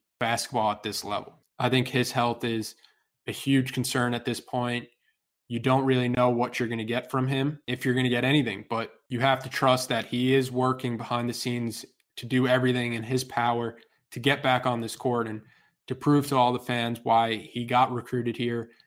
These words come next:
and why he should be in Roy's rotation. 'Cause,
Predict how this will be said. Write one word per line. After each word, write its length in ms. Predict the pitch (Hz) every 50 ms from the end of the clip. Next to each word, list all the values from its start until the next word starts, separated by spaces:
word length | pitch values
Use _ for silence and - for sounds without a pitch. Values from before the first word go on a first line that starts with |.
| _ _ _ _ _
and 140 | - 120 117
why 240 | 120 120 120 120 117
he 200 | 107 120 117 110
should 380 | 104 - - - 139 127 127 120
be 420 | 120 117 113 113 110 107 107 - _ _ _ _
in 200 | 139 139 139 131
Roy's 280 | 131 131 127 123 110 113
rotation. 600 | 113 117 113 - - 123 131 127 - - - - - _ _ _
'Cause, 240 | - 135 113 -